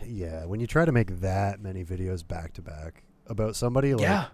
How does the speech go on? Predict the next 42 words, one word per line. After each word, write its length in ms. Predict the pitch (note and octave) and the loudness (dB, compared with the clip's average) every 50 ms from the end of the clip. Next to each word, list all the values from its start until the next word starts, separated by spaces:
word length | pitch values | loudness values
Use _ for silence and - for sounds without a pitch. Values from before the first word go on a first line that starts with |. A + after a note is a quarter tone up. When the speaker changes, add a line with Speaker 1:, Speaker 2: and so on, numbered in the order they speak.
| _ - | _ -6
Speaker 1:
<laughs> 200 | C3 - - - | -6 -4 -4 -4
th-, 160 | - A#2+ A#2 A#2 | -4 -4 -2 2
there's 180 | C#3 C3 A#2+ | 2 4 6
almost 280 | D#3+ F3 F3+ F3 - - | 6 6 6 6 4 4
no 100 | C3+ B2+ | 2 2
situation 500 | B2 - C3 - - C3 B2 A#2+ - B2 A#2+ | 4 4 2 4 4 4 6 6 6 4 4
where 140 | A#2 A2+ A2+ | 4 4 6
I 140 | A2+ A2 | 6 6
can 160 | G#2 - A#2 A2 | 6 4 2 2
imagine 520 | G2 F#2+ F#2+ G2 G2+ G#2+ G#2 A2 A2 A2 | 2 -2 -2 -2 -2 0 0 0 0 0
where 100 | A2 G#2 | 0 0
it's 140 | G2+ G2 - | 0 0 0
like 160 | G2 F#2+ - | -2 -2 -2
you're 100 | G#2 G#2+ | -2 0
making 300 | G#2 A2 G#2 G#2+ F#2+ F2+ | 0 0 0 -2 -4 -2
that 220 | F2 G2 G#2 A2+ G#2+ | 0 0 0 0 0
many 200 | G#2 G2+ G2+ G2 | 0 -2 0 0
videos 360 | F2+ F#2+ F#2+ F#2+ F#2+ F#2+ F#2+ - | 0 0 0 0 0 0 0 -2
pointed 380 | - - F#2+ F2 F#2 G2 G2 G2 | -4 -6 -6 -4 -4 -2 -2 -2
at 120 | G2+ F#2 | -2 -4
somebody 400 | - G#2+ G2+ G2 G2+ G#2 G#2+ G#2 | -6 -6 -6 -4 -4 -2 -2 -2
and 120 | G2+ F#2 F#2 | -2 -4 -6
it's 160 | F2+ - - | -8 -8 -10
not 480 | F2+ E2+ E2 E2 D#2 D#2+ E2+ F2 E2+ - _ _ _ _ _ _ _ - - | -10 -10 -10 -10 -8 -6 -6 -6 -8 -10 _ _ _ _ _ _ _ -12 -8
that. 340 | F2 E2 E2 F#2 A#2+ C#3 - - - - _ _ _ _ _ _ - - | -6 -4 -2 -2 -4 -4 -6 -12 -20 -20 _ _ _ _ _ _ -6 -6
Speaker 2:
Mm-hmm. 240 | B2 G#2+ G#2 G2+ A2 - _ _ _ _ _ _ _ - | -4 -4 -4 -8 -10 -12 _ _ _ _ _ _ _ -12
Speaker 1:
Like, 240 | - G2 F2 F2 - - - _ _ _ _ _ _ _ _ _ _ - | -8 -6 -6 -6 -8 -12 -20 _ _ _ _ _ _ _ _ _ _ -12
yeah, 300 | - G#2 F2+ E2+ D#2+ D#2 - - C3 | -8 -6 -6 -6 -6 -8 -10 -10 -10
it, 160 | A2 G2+ - _ _ _ F#2+ G2+ G2+ | -12 -12 -12 _ _ _ -18 -16 -14
I 80 | G2 F#2+ | -12 -12
don't 140 | F2+ E2 | -12 -12
know. 160 | D#2 D#2 D#2+ - | -12 -14 -16 -14
It 80 | - A2+ | -10 -6
was 160 | B2+ C3+ A2 | -4 -4 -4
just 140 | A2+ G#2 - | -4 -6 -6
a 40 | F#2+ | -4
little, 360 | F#2+ F#2+ F#2 F2+ F2+ F2+ - - C3 | -4 -4 -4 -4 -6 -8 -10 -10 -6
it 60 | C#3 | -4
was 120 | D#3 E3+ D#3+ | -2 2 2
a 60 | D#3 | 4
little 240 | C3+ B2+ A#2 G#2+ G2 | 4 4 4 4 2
much. 420 | F#2 F2 E2 F2 - - - - | 0 -4 -8 -8 -10 -12 -14 -14